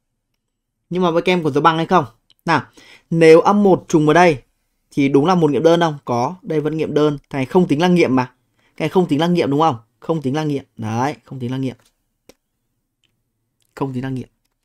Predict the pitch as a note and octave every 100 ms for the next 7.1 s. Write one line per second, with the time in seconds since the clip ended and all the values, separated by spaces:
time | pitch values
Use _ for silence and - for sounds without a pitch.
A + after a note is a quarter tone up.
0 | _ _ - C#3+ C3+ D3 - C3 B2 C#3+
1 | C#3 C#3 C#3 B2+ A#2 E3 D#3+ C3 D#3 C#3
2 | A#2+ - C3+ C#3+ B2+ _ _ - D3 B2
3 | C3+ D3+ B2+ A2+ - C#3 A2+ A#2+ F3 -
4 | C3+ C3 B2+ C#3+ C#3 - - A#2 C#3 C3
5 | _ _ _ _ _ _ _ _ B2 C#3
6 | C3 A#2 D3+ - A#2+ A2 D3 B2 G#2+ B2
7 | C3